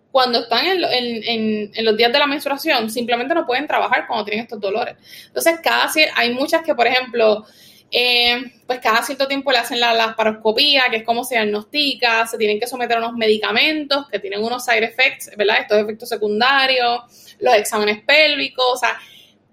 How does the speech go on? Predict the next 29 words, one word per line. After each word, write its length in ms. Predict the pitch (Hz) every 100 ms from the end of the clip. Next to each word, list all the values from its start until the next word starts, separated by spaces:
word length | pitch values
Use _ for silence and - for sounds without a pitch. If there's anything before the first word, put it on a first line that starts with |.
| -
el 180 | 269 269
tratamiento 560 | 277 277 285 349 370
te 80 | 330
ayuda, 500 | 277 294 370 269 233
pero 120 | 233
a 20 | 214
la 80 |
misma 180 | 208 262
vez 160 | 330 330
va 60 |
a 40 | 220
tener 180 | 233 277
un 80 |
impacto. 480 | 330 311 - - _
O 20 |
sea, 180 | - 226
que 200 | 220 220 214
vemos 340 | 240 311 381
cómo 280 | - 247 294 - _ -
la, 420 | 233 214 208 202 -
la, 320 | 220 196 180
el 240 | 208 208 202
diario 760 | 220 220 330 330 226 294 - _
se 240 | - 220
ve 180 | 208 330
sumamente 500 | 392 302 226 220 226
afectado. 640 | 262 208 208 180 160 - _ - - -
Y 140 | 240
obviamente 420 | 220 208 196 196